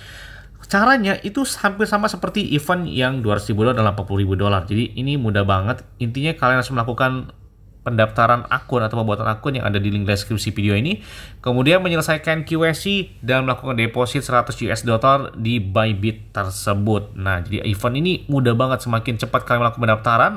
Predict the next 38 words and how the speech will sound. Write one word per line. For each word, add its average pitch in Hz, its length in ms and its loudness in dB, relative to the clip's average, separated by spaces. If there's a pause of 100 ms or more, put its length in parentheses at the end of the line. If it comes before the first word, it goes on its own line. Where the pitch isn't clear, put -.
(100)
atau 110 160 -2
registrasi, 110 880 -4 (400)
dan 98 160 2
di 101 80 0
sini 165 240 -2
semakin 147 320 0
banyak 143 240 0
kesempatan 143 400 -2
untuk 117 160 0
mendapatkan 101 400 0
hadiahnya 92 480 -2
tersebut. 92 640 -2
Nah, 117 560 2 (340)
jadi 156 320 2
ini 220 140 0
sih 277 100 0
mudah 170 300 2
banget 104 480 0
ya. 104 160 0
Jadi 117 160 -2
kalian 113 260 0
cukup 113 300 -4
lakukan 113 480 0
registrasi, 110 720 -2
pembuatan 101 400 0
akun, 135 400 0
kemudian 104 320 -2
menyelesaikan 104 480 -2
Q 101 160 -2
Y 104 160 4
C, 101 140 -6 (500)
kemudian 110 560 2
juga 151 560 0
melakukan 127 320 -4
deposit 127 320 -4
sekitar 135 400 -2
seratus 117 500 -2
dolar 117 300 2